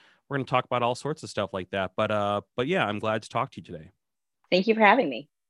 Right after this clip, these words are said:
Speaker 1: And you just got a promotion, uh, that you shared recently on social media. Uh, what can you say about that? Congratulations, by the way.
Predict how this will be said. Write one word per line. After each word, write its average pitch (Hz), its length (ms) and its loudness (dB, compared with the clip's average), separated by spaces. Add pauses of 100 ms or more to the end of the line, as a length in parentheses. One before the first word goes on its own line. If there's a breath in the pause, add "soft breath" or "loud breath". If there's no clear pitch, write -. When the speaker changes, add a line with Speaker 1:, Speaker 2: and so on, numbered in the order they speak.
Speaker 1:
And 156 280 2
you 143 200 -6
just 220 220 -4
got 165 240 0
a 127 220 -2
promotion, 107 1000 -4
uh, 110 220 -2
that 104 180 -8
you 117 120 -4
shared 110 380 0
recently 107 440 -4
on 104 120 0
social 107 320 -2
media. 98 460 -2
Uh, 113 220 -2
what 113 260 -4
can 151 160 -8
you 151 60 -4
say 139 160 -6
about 131 240 -4
that? 131 280 -4
Congratulations, 107 720 -6
by 85 140 -10
the 80 60 -12
way. 80 140 -14